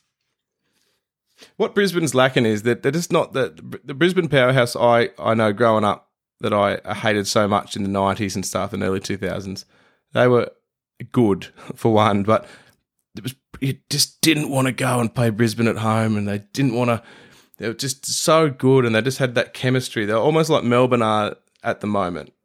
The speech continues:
just feared, you know, and half, half the time that'll win you the game.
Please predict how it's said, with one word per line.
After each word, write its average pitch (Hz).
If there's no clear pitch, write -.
just 117
feared, 110
you 104
know, 110
and 131
half, 143
half 165
the 160
time 131
that'll 113
win 113
you 117
the 107
game. 107